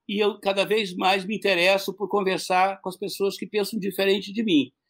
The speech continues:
Agora, conversar é diferente de discutir, né? Assim como escutar é diferente de ouvir.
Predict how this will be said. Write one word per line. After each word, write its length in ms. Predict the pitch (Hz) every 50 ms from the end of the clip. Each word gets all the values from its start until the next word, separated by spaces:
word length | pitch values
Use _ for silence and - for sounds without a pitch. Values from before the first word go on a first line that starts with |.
| _ _ _
Agora, 340 | - 165 156 196 208 190 185
conversar 720 | - 247 254 214 214 190 165 - - - 196 208 214 202
é 260 | 170 151 147 156 156
diferente 600 | 147 - 180 - - 190 170 175 190 208 - 202
de 260 | 190 196 196 196 - _ _ _ _
discutir, 760 | 185 214 208 - - - 208 - - - 156 151 143 131 - _ _ _ _ _ _ _
né? 260 | - 127 143 160 196 - _ _ _ _ _ -
Assim 320 | 135 139 - 202 208 202
como 400 | - 220 202 190 196 185 180 -
escutar 600 | - 165 - - - 175 160 - 170 175 190 196
é 40 | 190
diferente 520 | 160 185 190 - 196 185 185 180 185 185 160
de 100 | 160 196
ouvir. 420 | 185 160 123 123 127 123 120 -